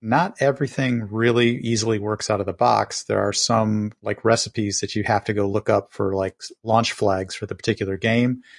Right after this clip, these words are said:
And that's kind of about it. So it's, like most things in Linux, um, you know, your mileage may vary depending on how experienced a keyboard warrior you are. You don't go into Linux and pretend everything's always gonna work by just double clicking on it.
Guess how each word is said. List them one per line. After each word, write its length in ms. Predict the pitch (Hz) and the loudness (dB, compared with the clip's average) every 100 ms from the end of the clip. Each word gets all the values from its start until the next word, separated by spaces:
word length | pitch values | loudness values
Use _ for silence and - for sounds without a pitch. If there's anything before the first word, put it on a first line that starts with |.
| - _ - _ _ | -20 _ -20 _ _
And 480 | 120 113 110 113 156 | 0 2 2 0 -2
that's 160 | 165 | -6
kind 260 | - - 190 | -8 -2 0
of 80 | 156 | 2
about 240 | 139 127 | 2 2
it. 220 | 131 98 | 4 2
So 260 | - 117 107 | 0 2 2
it's, 160 | 104 _ - | 0 _ -10
like 360 | 214 208 185 | -2 0 0
most 280 | 180 170 - | 2 2 2
things 180 | 147 127 | 0 0
in 100 | 123 | 0
Linux, 640 | 110 110 107 - - - - | 2 0 -2 -2 -4 -4 -6
um, 520 | 110 104 104 101 98 101 _ _ _ | -2 0 0 -4 -6 -12 _ _ _
you 80 | 151 | 0
know, 60 | |
your 100 | 135 | 2
mileage 400 | 120 117 113 101 - - 117 | 4 4 2 0 -8 -10 0
may 180 | 113 | 2
vary 380 | 101 107 101 104 | 4 4 4 4
depending 340 | 101 104 98 98 | 0 -4 -2 -2
on 60 | |
how 140 | 101 98 | -2 -2
experienced 580 | - - 104 98 - | -2 -2 0 0 -4
a 20 | 98 | -4
keyboard 500 | 110 98 98 92 90 _ _ _ _ | -2 0 2 0 -2 _ _ _ _
warrior 380 | 101 98 92 90 | 2 4 4 2
you 180 | 90 87 | 0 0
are. 240 | 87 87 - _ _ _ | -2 -6 -14 _ _ _
You 220 | 139 131 - | -8 -8 -4
don't 180 | 135 120 | 0 2
go 160 | 117 107 | 4 4
into 160 | 104 | 4
Linux 420 | 98 101 98 - | 2 2 -2 -4
and 160 | - 85 | -6 -6
pretend 360 | - - 98 95 | -8 -2 0 2
everything's 400 | 92 92 87 - | 0 -2 -4 2
always 260 | 101 98 | 4 4
gonna 180 | - 95 | 0 -2
work 240 | 92 92 - _ _ _ | 0 0 -2 _ _ _
by 100 | 92 | -6
just 220 | 95 - | -4 0
double 180 | 98 87 | 0 0
clicking 320 | - 98 90 | 0 -2 -2
on 140 | 87 | -8
it. 100 | 87 | -10